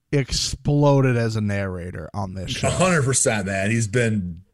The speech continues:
Speaker 2: fantastic with that this year.
Speaker 1: I would love to see all of Kyle's interview moments.
Speaker 2: Oh, yes.
Speaker 1: And how much of this is,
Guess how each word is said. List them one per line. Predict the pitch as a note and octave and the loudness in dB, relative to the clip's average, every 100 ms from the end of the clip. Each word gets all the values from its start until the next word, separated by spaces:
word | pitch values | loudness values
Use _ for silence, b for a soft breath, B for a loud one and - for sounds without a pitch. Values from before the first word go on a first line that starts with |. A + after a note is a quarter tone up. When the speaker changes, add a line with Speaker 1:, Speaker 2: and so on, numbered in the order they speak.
| _ _ | _ _
Speaker 2:
fantastic | - G#2+ G#2 A#2 G#2 - F#2 | 0 0 2 0 -2 -2 -6
with | F2 | -6
that | E2 D2 | -6 -6
this | D2+ D2 | -8 -8
year. | D2 C#2 D#2 | -8 -8 -4
Speaker 1:
I | C3+ D#3 G3+ | 0 2 2
would | B3 A#3+ F3 | 0 0 2
love | D#3+ D#3 D3+ D#3 C#3 - | 2 4 2 2 -2 -4
to | D3 | -2
see | B2 - C3 B2 A#2+ A2+ A2 G2+ - _ - | -2 -2 -2 2 2 2 2 -2 -6 _ 0
all | B2 B2+ C3 C3 | 4 4 4 4
of | B2 A2 | 0 -2
Kyle's | - G#2+ G#2 G2+ G2+ G2+ G2 G#2+ - | -6 -2 0 -2 -2 -4 -4 -6 -4
interview | B2+ G#2+ G#2 G#2 G2 | -2 0 -2 0 0
moments. | F#2+ G2+ A#2+ E3+ G#3 - - - | 0 0 2 2 0 -6 -10 -6
Speaker 2:
Oh, | - C3+ B2+ | 0 4 4
yes. | A2 A2 A#2 A2+ - - - - | 2 0 0 -2 -4 -6 -8 -2
Speaker 1:
And | C3+ C#3 | 2 2
how | C3+ F#3 G3 | 2 2 0
much | G#3 G#3 - | 2 2 2
of | F3+ C3+ | 0 2
this | C#3 D3 - | 2 2 0
is, | - C3+ A#2+ | -2 -2 -2